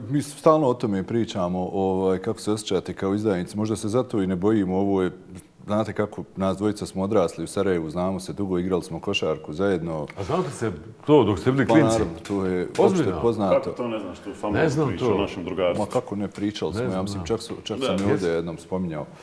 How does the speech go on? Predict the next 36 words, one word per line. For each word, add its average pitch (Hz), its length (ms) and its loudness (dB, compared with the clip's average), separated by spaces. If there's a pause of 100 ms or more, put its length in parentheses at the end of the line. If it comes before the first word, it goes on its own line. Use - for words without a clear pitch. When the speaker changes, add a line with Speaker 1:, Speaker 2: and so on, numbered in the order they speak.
(320)
Speaker 1:
A - 60 -6
mi 143 120 4
smo 131 160 0
ratna 120 280 4
Speaker 2:
Ja. 90 60 0
Speaker 1:
generacija 92 480 2
košarkaškog 85 600 -4
kluba 82 280 -4
Bosna 80 380 -6
koja 73 360 -6
je 69 260 -6 (420)
zajedno 85 360 -2
odrasla 78 480 -2
ovdje, 80 440 -4 (220)
jedna 87 280 -2
ekipa 92 420 -4
ratna 90 260 -2
koju - 180 -6
je 87 40 -2
okupio 85 320 -6
Ante 85 280 -6
Đogić, 82 480 -6 (160)
čovjek 82 300 -4
koji 82 180 -6
je 80 60 -2
osvojio 87 440 -2
titulu 80 360 -10
prvaka 80 500 -4
Evrope 80 480 -4
sa - 140 -6
Speaker 2:
Ja. 73 60 -2
Speaker 1:
onom 80 240 -4 (280)
generacijom 82 680 -4 (140)
Bosne 80 340 -6
sedamdeset 80 580 -8
devete 82 560 -4